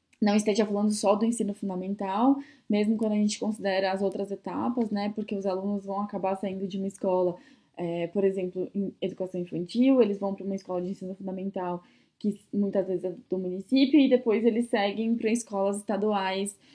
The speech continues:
é, ou no segundo ciclo do fundamental, ou no ensino médio. Então, é, a coordenação aí seria importante, é, e a cooperação também entre esses entes seria importante,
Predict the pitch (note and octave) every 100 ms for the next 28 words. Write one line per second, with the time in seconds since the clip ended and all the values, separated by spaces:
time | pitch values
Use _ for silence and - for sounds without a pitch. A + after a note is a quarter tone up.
0 | _ - F#3 F3+ F#3 - A#3 B3 A#3+ A#3
1 | A#3 G#3 G#3 G#3+ - G#3 G#3+ - F#3 F#3+
2 | G#3 F#3+ F#3 F#3+ G3 A3 C4 C4+ C4+ -
3 | - G#3+ A3+ A3+ A#3 A#3 A#3+ G#3+ F3+ E3
4 | G3 G3+ G#3+ G3+ F#3+ - - - F#3 -
5 | G#3 - G#3 G#3 G3+ G#3 G#3+ G3+ F#3+ F#3
6 | A3 A#3 A3+ G#3 G3+ A3+ A3 G#3 G#3 G3+
7 | G#3+ A#3+ - B3 - - _ - F#3 F#3
8 | F#3+ F#3 F3+ F3+ E3 C#3 - _ - G#3
9 | F#3+ - G3 A2 G3 G3+ G3+ F#3 F#3 F#3
10 | F#3 F#3 F#3 - F#3 G3 A3+ A#3+ A#3+ A#3
11 | G#3 G#3+ G#3+ G#3 G#3 G#3+ A#3+ B3 A#3+